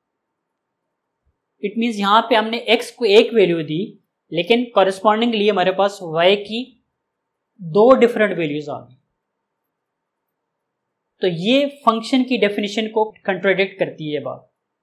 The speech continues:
तो फंक्शन में हमें y की सिर्फ और सिर्फ एक वैल्यू मिलनी चाहिए। तो इसका मतलब ये हुआ कि ये जो इक्वेशन है वाई स्क्वायर is equal to x, तो ये एक, यहाँ पे y जो है वो x का फंक्शन नहीं है,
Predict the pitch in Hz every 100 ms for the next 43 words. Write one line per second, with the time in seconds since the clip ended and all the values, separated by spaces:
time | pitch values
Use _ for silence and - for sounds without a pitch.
0 | _ _ _ _ _ _ _ _ _ _
1 | _ _ _ _ _ _ 165 - 202 202
2 | 240 226 214 202 214 185 185 190 233 233
3 | 220 214 247 233 - 208 220 190 170 165
4 | 139 139 135 135 180 - _ _ _ _
5 | _ _ - 190 - 214 214 214 226 196
6 | 170 185 185 170 202 254 214 202 160 147
7 | 151 151 175 156 175 175 196 185 160 156
8 | 156 165 190 175 - - - _ _ _
9 | _ _ _ 180 190 202 202 - _ _
10 | _ _ _ _ 175 170 185 202 208 160
11 | 165 175 208 208 196 185 190 - 214 208
12 | - 190 185 - 196 180 185 165 127